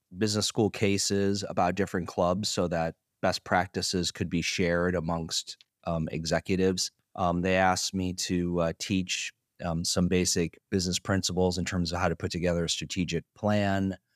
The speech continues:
Um, they asked me to work with some individual executives, and they asked me to, to, um, help, um, facilitate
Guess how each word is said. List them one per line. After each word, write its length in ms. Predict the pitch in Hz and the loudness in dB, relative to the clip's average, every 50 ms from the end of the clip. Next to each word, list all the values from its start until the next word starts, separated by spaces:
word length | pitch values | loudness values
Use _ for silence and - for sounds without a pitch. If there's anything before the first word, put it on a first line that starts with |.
| _ _ _ - | _ _ _ -4
Um, 600 | - 90 92 90 90 90 87 85 87 85 82 80 - _ _ _ _ _ _ _ - | 0 0 2 2 2 2 2 2 2 0 -2 -4 -8 _ _ _ _ _ _ _ 0
they 80 | - | 2
asked 120 | 104 98 - | 2 2 2
me 60 | 104 | 2
to 80 | 95 90 | 2 2
work 180 | 87 90 - - | 0 0 -2 -2
with 120 | 101 92 | -2 0
some 360 | - - 90 87 87 87 82 - _ _ _ _ _ - | 2 2 2 0 0 -2 -6 -10 _ _ _ _ _ -2
individual 640 | 110 107 98 87 90 101 92 92 98 95 95 92 | 2 2 2 4 4 2 2 2 2 2 4 4
executives, 1080 | 92 92 90 87 95 95 - - 104 95 90 95 92 92 90 87 87 85 - - - - _ _ _ _ _ _ _ _ - | 2 2 2 2 0 0 0 0 0 0 2 2 2 0 0 -2 -2 -4 -4 -4 -4 -6 _ _ _ _ _ _ _ _ -4
and 400 | - 90 87 87 87 87 87 87 | -2 0 2 2 2 0 0 0
they 380 | 87 87 87 87 87 87 87 85 | 0 0 0 0 0 0 0 0
asked 380 | 80 87 87 85 - - - | 0 0 0 0 -2 -4 -4
me 140 | 92 85 85 | -4 -4 -2
to, 340 | 82 87 85 85 82 82 80 80 _ _ _ - | -2 -2 0 0 -2 -2 -4 -6 _ _ _ -8
to, 440 | - - 87 82 85 85 82 82 82 | -4 -2 0 0 0 0 0 0 0
um, 440 | 80 80 78 80 82 80 80 78 - _ _ _ _ _ - | 0 0 0 0 0 -2 -2 -6 -10 _ _ _ _ _ -12
help, 400 | - - 98 90 90 87 _ _ _ _ _ _ _ - | -4 0 2 2 2 0 _ _ _ _ _ _ _ -6
um, 560 | 90 87 85 85 82 82 82 82 82 85 87 _ | -4 -2 0 0 0 0 0 -2 -2 -4 -6 _
facilitate 1300 | _ - - 92 - - - - 110 104 107 104 95 - - - 92 87 87 87 82 - - - - | _ -6 -2 -2 -2 0 2 2 2 2 2 0 0 -4 -2 0 0 0 0 0 -2 -4 -6 -12 -12